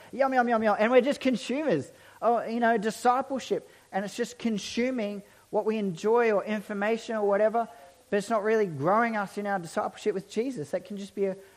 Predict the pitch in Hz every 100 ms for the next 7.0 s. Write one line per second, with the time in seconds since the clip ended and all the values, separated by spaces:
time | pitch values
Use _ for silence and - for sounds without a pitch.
0 | _ - 190 - 208 208 175 220 247 156
1 | 220 254 143 - _ _ _ _ _ _
2 | _ _ _ _ - 165 156 151 151 135
3 | 202 196 170 - 208 214 - 147 175 -
4 | 190 - - - _ - 160 170 - -
5 | 175 - 185 - - - 143 160 - _
6 | _ _ - 165 - 147 - 135 156